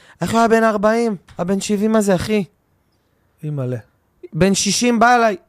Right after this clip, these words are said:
Speaker 1: אה, אני זוכר אותו. אחי, בני חמישים, אחי, היו חיילים. הם כבר הורים, עם ילדים, עם זה. אתה מבין, כאילו,
Speaker 2: אחי, זה מלחיץ, וואי,
Speaker 1: אני
Speaker 2: וואי.
Speaker 1: ב-, אני אצלם בזיכרון, מתקופות, כאילו,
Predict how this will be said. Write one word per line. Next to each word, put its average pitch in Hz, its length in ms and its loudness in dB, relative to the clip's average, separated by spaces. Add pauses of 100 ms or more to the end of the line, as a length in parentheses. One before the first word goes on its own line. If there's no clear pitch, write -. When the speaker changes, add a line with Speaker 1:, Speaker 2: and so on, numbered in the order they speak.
(360)
Speaker 1:
אה, 143 160 -14
אני 143 100 -8
זוכר 143 360 -4
אותו. 143 140 -6 (400)
אחי, 233 280 -4
בני 190 220 0
חמישים, 220 440 -2
אחי, 214 200 0
היו 202 160 2
חיילים. 175 540 0 (1080)
הם 123 100 0
כבר 123 180 2
הורים, 156 500 4
עם 139 120 -8
ילדים, 139 640 -2
עם 127 120 -8
זה. 120 180 -8
אתה 127 160 -4
מבין, 160 200 0
כאילו, 156 200 0
Speaker 2:
אחי, 156 60 -2
זה 139 140 -4
מלחיץ, 127 520 -6
וואי, 120 180 0
Speaker 1:
אני 127 140 4
Speaker 2:
וואי. 123 120 -2
Speaker 1:
ב-, 120 420 4 (100)
אני 120 240 -2
אצלם 139 500 0
בזיכרון, 135 880 2 (720)
מתקופות, 120 640 -2
כאילו, 160 360 0